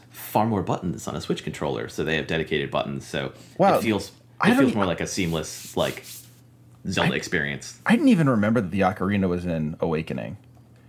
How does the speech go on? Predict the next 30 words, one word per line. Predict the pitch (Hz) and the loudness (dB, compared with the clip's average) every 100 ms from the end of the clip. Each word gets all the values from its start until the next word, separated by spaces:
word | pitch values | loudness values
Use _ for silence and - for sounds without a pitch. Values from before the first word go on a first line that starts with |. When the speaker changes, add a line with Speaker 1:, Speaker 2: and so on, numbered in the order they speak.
| - - - | -16 -16 -4
Speaker 1:
Yeah, | - | 0
you | 143 87 | 2 2
need | 127 | 2
it | 98 - | 2 -2
for | - 82 78 76 73 | -6 -4 -2 -2 -4
multiple | 98 92 87 | -4 -2 -2
things. | 85 117 87 | -4 -4 -2
I | 95 | 2
mean, | 101 | 2
it, | 92 87 | 2 0
it | 82 | -4
predates | - 95 85 85 - - - - - - - - | -4 -2 0 0 -2 -14 -18 -20 -20 -20 -14 -8
Ocarina | - 87 85 | -6 -2 -2
of | 82 | -4
Time. | 90 131 90 - - - | -4 -4 -4 -8 -16 0
Speaker 2:
Of | |
course, | 110 87 | 2 2
Speaker 1:
Ocarina. | 71 67 | 0 0
Speaker 2:
yeah. | 120 147 - - - - - - - - | 2 2 -2 -16 -20 -20 -20 -20 -20 -2
Well, | 151 | 4
that's | 190 190 | 4 4
how | |
you | 185 143 | 4 4
wake | 131 - | 2 2
the | 104 | 2
Windfish, | 123 151 87 62 - | 2 2 0 -2 0
right? | 73 - | 0 0
Like, | 82 - | -2 -2
that's | 82 82 - - - - - - - | 0 -2 -8 -14 -20 -20 -20 -8 0
Speaker 1:
Yes. | 95 - - | 0 0 -10